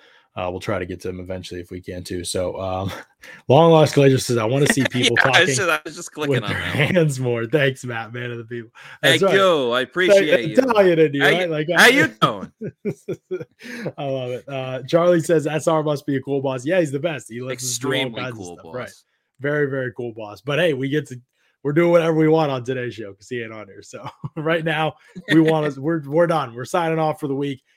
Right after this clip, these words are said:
Speaker 1: Go back and listen this past week, though. We did the interior defensive line, the edge defenders, the linebackers, uh, the off-ball linebackers, the corners, and the safeties, off-season outlooks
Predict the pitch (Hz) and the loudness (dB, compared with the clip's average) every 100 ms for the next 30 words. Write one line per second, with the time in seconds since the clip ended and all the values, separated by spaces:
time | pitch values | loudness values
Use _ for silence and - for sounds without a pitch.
0 | _ 175 196 196 185 175 151 160 160 143 | _ 2 4 2 0 -2 -2 -2 -2 -6
1 | 139 - 143 131 135 135 131 123 123 143 | -8 -8 -8 -8 -8 -8 -8 -8 -6 -4
2 | 143 131 - _ _ 139 139 139 170 165 | -4 -6 -12 _ _ -8 -8 -4 -2 0
3 | 147 143 147 123 131 131 135 131 135 127 | -2 -6 -8 -10 -10 -10 -10 -12 -12 -12
4 | 131 135 131 120 117 120 127 127 127 120 | -10 -10 -12 -14 -14 -12 -12 -10 -12 -14
5 | _ 120 - _ _ 120 113 113 123 120 | _ -20 -20 _ _ -16 -14 -16 -12 -12
6 | 117 110 110 117 - 123 120 120 120 120 | -12 -16 -16 -12 -8 -8 -8 -10 -12 -12
7 | 113 - _ _ - - 147 143 131 123 | -16 -20 _ _ -20 -6 -4 -4 -6 -10
8 | - 139 131 117 110 135 151 - 175 147 | -6 -4 -4 -8 -10 -2 -2 -2 -6 -4
9 | 147 143 139 135 | -4 -4 -6 -8